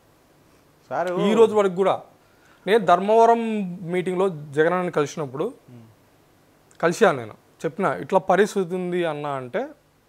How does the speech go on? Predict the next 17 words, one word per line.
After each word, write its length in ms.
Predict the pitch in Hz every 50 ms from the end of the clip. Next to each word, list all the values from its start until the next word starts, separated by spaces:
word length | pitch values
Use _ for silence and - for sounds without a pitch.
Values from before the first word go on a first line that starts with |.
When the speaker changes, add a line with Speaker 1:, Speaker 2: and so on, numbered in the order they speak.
| _ - 151
Speaker 2:
ఎస్పీ 280 | 143 - _ - 190
గారిని 200 | 175 180 165 156
పిలిచి 500 | 143 - _ _ - 175 185 175 - 233
మరీ 220 | 208 185 170 165 151
చెప్పినాడు. 360 | 135 - - 123 113 104 104 - _ _ _ _ _ _ _ _ _ _ _ _ _ _ _ _ _ 139
జగన్ 240 | 131 147 156 160 170
అన్న 160 | 185 185 185
నాకు 280 | 180 160 151 147 131 135
ఏమైనా 560 | 135 135 147 156 160 165 170 170 170 165 170
న్యాయం, 280 | 165 156 147 143 143 143
న్యా-, 420 | 143 - - 165 139 139 143 139
న్యా-, 220 | 135 135 139 139 139
న్యాయం 360 | 135 139 147 156 160 156 143
చేస్తాడు, 240 | 135 - - 143 135
నాకు 140 | 131 127
నమ్మకం 360 | 123 127 127 135 131 143 143 143
ఉంది, 220 | 147 160 185 240